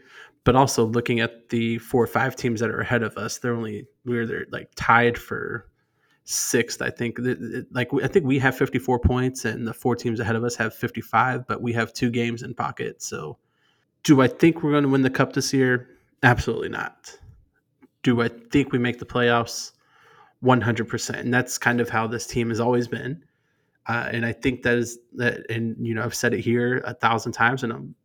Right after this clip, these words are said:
what's one more time, right? I think it's just D F W sports in general. It's the Cowboys, it's the Rangers,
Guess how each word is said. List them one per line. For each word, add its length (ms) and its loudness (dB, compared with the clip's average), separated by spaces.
what's 320 -6
one 160 -2
more 160 -2
time, 240 4
right? 240 -6
I 80 2
think 180 2
it's 100 -2
just 240 -6
D 160 2
F 100 -2
W 280 -4
sports 340 -8
in 80 -8
general. 320 -12
It's 200 -8
the 60 -16
Cowboys, 480 4
it's 180 -12
the 100 -2
Rangers, 560 2